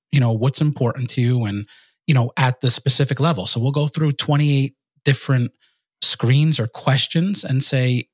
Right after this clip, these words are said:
you know, "I-, is clean energy important to you? Is, you know, not investing in tobacco important to you?" A-, and it, it doesn't have to be, um, you know, y-, you can always take the opposite approach too.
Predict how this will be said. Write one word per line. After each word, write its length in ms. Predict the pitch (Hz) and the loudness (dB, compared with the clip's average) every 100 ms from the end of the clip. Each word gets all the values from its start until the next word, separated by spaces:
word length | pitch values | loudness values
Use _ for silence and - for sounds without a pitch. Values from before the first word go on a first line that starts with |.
| _ | _
you 80 | 151 | -2
know, 280 | 123 110 95 _ _ _ _ - | -2 -4 -8 _ _ _ _ -10
"I-, 40 | |
is 460 | - - 120 120 113 | -8 -4 -4 -4 -6
clean 320 | - - 135 | -6 -2 0
energy 360 | 131 151 135 139 | 2 2 0 0
important 420 | 135 - 110 101 | 0 -2 -4 -6
to 60 | - | -12
you? 140 | 71 _ | -14 _
Is, 440 | - 120 120 117 - _ _ _ _ - | -2 0 0 -4 -8 _ _ _ _ -4
you 80 | 127 | -2
know, 100 | 113 | 0
not 280 | 117 127 127 | 0 0 2
investing 420 | 131 127 - 131 | 2 0 0 2
in 160 | 123 | 2
tobacco 640 | 120 123 123 120 120 117 127 _ _ - | 0 0 0 0 0 -2 -4 _ _ -4
important 460 | 117 131 143 104 - | -2 0 -2 -2 -10
to 80 | |
you?" 140 | - - _ _ _ _ _ _ _ _ - | -12 -14 _ _ _ _ _ _ _ _ -14
A-, 40 | - _ _ - | -14 _ _ -4
and 420 | 143 131 127 127 - | 0 0 0 -4 -6
it, 120 | - - | -8 -2
it 140 | 147 | 0
doesn't 280 | 151 202 185 | 0 0 0
have 260 | - 165 147 | 0 0 0
to 80 | |
be, 440 | 131 131 131 127 117 _ _ _ _ _ | 0 2 4 2 -2 _ _ _ _ _
um, 480 | 135 120 117 110 107 - _ _ _ _ | 2 2 2 -2 -4 -10 _ _ _ _
you 80 | 165 | 0
know, 140 | 117 - - | 0 -2 -12
y-, 100 | 165 | -4
you 100 | 165 | 0
can 120 | 165 202 | 2 2
always 240 | 165 160 | 2 2
take 160 | 175 - | 0 2
the 120 | 139 | 2
opposite 360 | 147 139 139 | 2 0 -2
approach 380 | 110 165 127 - | -2 -2 -2 -2
too. 180 | - | -2